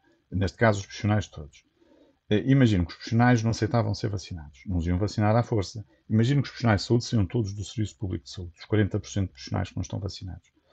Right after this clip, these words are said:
Eh, está a imaginar que esta situação é uma situação extraordinariamente complicada. Portanto, eu, eh, a minha, a minha opção ne-, neste tipo de matérias é fazer sempre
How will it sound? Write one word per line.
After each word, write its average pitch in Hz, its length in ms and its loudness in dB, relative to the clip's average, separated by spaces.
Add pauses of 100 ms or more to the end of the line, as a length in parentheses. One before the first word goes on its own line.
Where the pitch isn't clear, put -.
(400)
Eh, 104 120 -4
está - 220 2
a 120 40 6
imaginar 107 400 4
que - 100 -2
esta 98 160 -2
situação 110 420 -2
é - 20 4
uma 113 80 2
situação 113 380 -2
extraordinariamente 107 720 -2
complicada. 104 600 -4 (440)
Portanto, - 420 2
eu, 127 400 6
eh, 104 420 0
a - 20 0
minha, 113 300 6
a 110 80 4
minha 123 200 8
opção 95 400 0
ne-, 98 200 0
neste 110 240 0
tipo 90 140 -8
de 107 60 -4
matérias 98 540 0 (440)
é 117 140 10
fazer 113 300 4
sempre - 320 -2